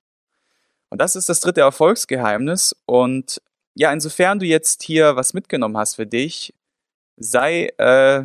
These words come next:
jetzt auch in Anführungszeichen ein wenig dankbar und wertschätzend und lass ein Like da, abonnier den Ka-, Kanal, mach die Glocke an. Dienstags immer Fitness, donnerstags immer Music auf YouTube. Und wichtig wäre auch,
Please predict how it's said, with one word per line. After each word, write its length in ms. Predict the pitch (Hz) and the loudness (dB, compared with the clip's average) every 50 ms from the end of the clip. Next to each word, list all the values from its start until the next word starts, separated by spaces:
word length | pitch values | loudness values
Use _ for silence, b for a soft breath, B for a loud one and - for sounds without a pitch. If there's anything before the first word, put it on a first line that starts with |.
| 143 - | -8 -8
jetzt 360 | - 120 131 - - - - | -4 -4 -4 -4 -4 -4 0
auch 300 | 107 123 131 - - - 139 139 _ _ _ _ _ _ _ | 2 2 2 0 -4 -18 -18 -18 _ _ _ _ _ _ _
in 140 | - 117 110 | -8 -4 -4
Anführungszeichen 800 | 113 131 - - 131 127 - - 113 110 120 117 113 110 113 113 _ _ _ _ | -4 -4 -4 -6 -6 -6 -4 -2 -2 -2 -2 -4 -8 -8 -8 -10 _ _ _ _
ein 140 | - 113 117 | -8 -6 -4
wenig 340 | 120 123 127 123 - - - | -2 -2 -2 -4 -6 -6 -4
dankbar 460 | - 107 147 170 - - 151 143 131 | -4 -4 -4 -4 -6 -2 0 0 0
und 160 | 110 117 - | 0 -2 -2
wertschätzend 840 | 110 113 - - - - - 113 - - - 147 147 160 - - - | -2 -2 -2 -2 -4 -4 -4 -2 -2 -4 -6 -6 -8 -10 -12 -14 -10
und 400 | - - 117 120 127 127 - - _ _ _ _ _ _ _ _ _ _ _ _ _ _ _ _ _ - | -6 -4 -4 -4 -4 -6 -10 -16 _ _ _ _ _ _ _ _ _ _ _ _ _ _ _ _ _ -2
lass 220 | 113 123 - - | -2 -2 -2 -2
ein 100 | 143 127 | -2 0
Like 300 | 110 104 120 139 - - | 0 2 0 0 -2 -2
da, 120 | 139 127 | -2 0
abonnier 340 | 123 127 127 127 127 131 135 | 0 0 0 -2 -2 -2 -2
den 140 | 127 120 117 | -2 -2 -4
Ka-, 320 | - - 123 135 139 123 - _ _ | -2 -2 -2 -2 -2 -4 -8 _ _
Kanal, 320 | - 123 117 113 127 139 | -6 -2 0 0 0 0
mach 140 | 135 123 - | 0 -4 -6
die 140 | - 123 - | -8 -14 -6
Glocke 340 | - 135 147 - - 156 92 | 0 0 0 2 0 -2 -2
an. 260 | 135 151 165 165 151 | -2 -2 -4 -4 -8
Dienstags 440 | - 131 143 - - 113 - - - | -6 -6 -4 0 0 0 0 -2 -4
immer 180 | 110 110 107 | -4 -4 -6
Fitness, 500 | - - - - - 170 165 170 - - | -6 -8 -12 -10 -8 -6 -4 -4 -4 -2
donnerstags 540 | - 123 131 131 127 - - 117 - - - | -2 -2 -2 -2 -4 -2 -2 -4 -4 -4 -8
immer 180 | 113 113 107 107 | -8 -8 -8 -6
Music 460 | 107 110 120 147 160 160 175 - - | -6 -6 -6 -6 -8 -8 -8 -4 -2
auf 220 | - 165 160 - | -2 -2 -4 -6
YouTube. 480 | 170 175 190 - - 208 - 254 _ _ _ _ _ _ _ _ _ _ _ _ _ _ _ _ _ _ _ _ _ - | -10 -12 -10 -10 -8 -8 -8 -8 _ _ _ _ _ _ _ _ _ _ _ _ _ _ _ _ _ _ _ _ _ 0
Und 480 | - 127 127 127 127 131 135 127 - | 2 2 4 4 2 0 -4 -6 -6
wichtig 480 | 120 143 170 - - - 185 165 - - | -6 -6 -6 -6 -6 -6 -6 -6 -4 -2
wäre 320 | 123 131 131 123 98 - | -2 -2 0 0 0 2
auch, 320 | - 117 127 143 156 - | 2 2 2 2 0 -2